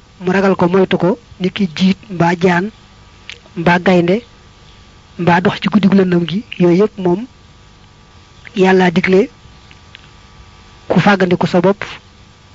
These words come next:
bañ a def luy nuru lu lay alak. Kon googu ragal moom, shariha la, shariha ko santaane. Li mu ci teg muy bul jàmbat mbindeef yi it,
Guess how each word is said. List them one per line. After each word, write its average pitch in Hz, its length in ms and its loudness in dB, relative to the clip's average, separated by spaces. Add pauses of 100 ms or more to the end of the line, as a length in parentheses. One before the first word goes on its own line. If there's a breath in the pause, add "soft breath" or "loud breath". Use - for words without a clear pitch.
(320)
bañ 180 140 2
a 180 40 2
def 202 200 0
luy 202 180 6
nuru 202 260 2 (160)
lu 190 80 4
lay 202 140 2
alak. - 440 -4 (760)
Kon 175 160 0
googu 190 220 2
ragal 196 240 0
moom, 175 220 0 (1600)
shariha 190 500 0
la, 185 140 -4 (260)
shariha 185 500 0
ko 196 200 0 (100)
santaane. 170 600 -4 (2750)
Li 190 120 4
mu 208 80 4
ci 226 100 0
teg 202 240 2
muy 190 340 0 (880)
bul 185 240 0
jàmbat 185 360 0
mbindeef 185 380 0
yi 175 120 2
it, - 60 -6